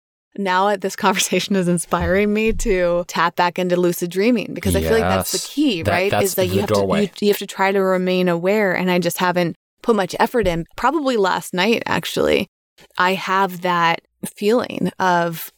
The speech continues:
Speaker 1: in-between consciousness.
Speaker 2: It's amazing.
Speaker 1: It's really fascinating. It's not something that I even think that much about. It just happens.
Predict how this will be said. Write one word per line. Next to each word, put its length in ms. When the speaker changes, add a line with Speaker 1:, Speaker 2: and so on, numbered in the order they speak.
Speaker 1:
in-between 640
consciousness. 1120
Speaker 2:
It's 120
amazing. 480
Speaker 1:
It's 240
really 380
fascinating. 680
It's 140
not 100
something 260
that 100
I 60
even 180
think 280
that 180
much 220
about. 280
It 60
just 200
happens. 680